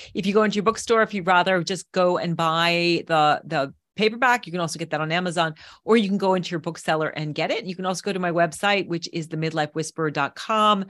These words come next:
There are links there to the book, as well as other places you can find me. And there's also a free gift, ten tips to rock your midlife, if you want to get started right away on rocking your midlife.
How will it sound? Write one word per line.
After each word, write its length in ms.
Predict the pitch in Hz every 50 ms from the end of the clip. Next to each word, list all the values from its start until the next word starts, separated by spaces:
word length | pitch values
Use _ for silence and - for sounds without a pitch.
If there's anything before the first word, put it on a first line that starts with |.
| - - - - - _ -
There 100 | 180 185
are 60 | 185
links 360 | 170 185 190 180 170 - - -
there 520 | - 185 180 180 180 180 180 180 180 180 175
to 800 | 175 - - - - 175 170 170 170 170 165 165 165 160 165 - -
the 120 | 156 151
book, 260 | - 214 269 311 - - -
as 240 | 208 214 190 175 175
well 360 | 202 202 202 202 202 202 - -
as 580 | 180 180 175 175 175 175 175 170 156 165 - - - - - - - - -
other 160 | - 196 214
places 420 | 208 208 208 202 202 - 190 180 160
you 60 | 175
can 160 | 170 196 180
find 400 | 165 - - 233 220 226 226 214
me. 680 | 208 214 214 214 214 208 208 202 202 190 185 185 180 -
And 220 | - 175 175 175
there's 200 | 170 180 170 190
also 180 | 196 170 - 196
a 40 | 170
free 240 | - - 208 208
gift, 300 | 165 180 185 175 - -
ten 360 | - - 185 185 175 175 - - -
tips 340 | - - 175 - - - - -
to 140 | - - 165
rock 300 | 151 135 139 147 - -
your 100 | 147 147
midlife, 380 | 143 120 - 120 98 - -
if 140 | 160 - -
you 80 | - 143
want 100 | 139 120
to 40 |
get 140 | - 113 -
started 360 | - - 160 147 147 139 131
right 160 | 143 143 143 143
away 260 | 143 147 143 156 180
on 180 | 175 151 143
rocking 280 | 143 147 147 147 - 175
your 100 | 185 196
midlife. 320 | 247 330 359 349 196 156